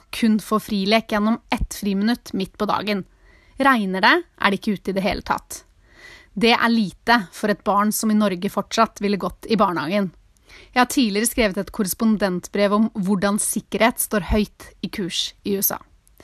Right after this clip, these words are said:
Men i U S A lærer de også gjennom hele dagen. For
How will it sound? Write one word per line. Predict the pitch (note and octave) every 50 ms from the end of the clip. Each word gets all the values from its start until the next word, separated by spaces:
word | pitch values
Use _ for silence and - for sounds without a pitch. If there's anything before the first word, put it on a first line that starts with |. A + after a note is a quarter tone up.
| - - - - - - - - -
Men | G#3+ A3+ B3 C#4 C#4 B3+ G#3 - _ _ _ _ _ _ _ _ _
i | - A3+ G#3+
U | A3
S | G#3+ - - G#3+
A | F#3+ G#3 B3
lærer | C4+ D4 C#4+ B3+ G#3+ F#3+ F3+ G3 G3+
de | B3 C4 A3+
også | G#3 - - D4 D4 C#4+ A3+ G3+
gjennom | G3 E3 G#3+ G3+ F#3+ F#3+ G3+ A3+ B3+ C4 A#3 - -
hele | C4 G#3+ F#3+ F3+ G3 G3
dagen. | F#3+ F3+ F#3 F3 - - - E3+ _ _ _ _ _ _ _ - - - - - - - -
For | - - B3 B3+ C4+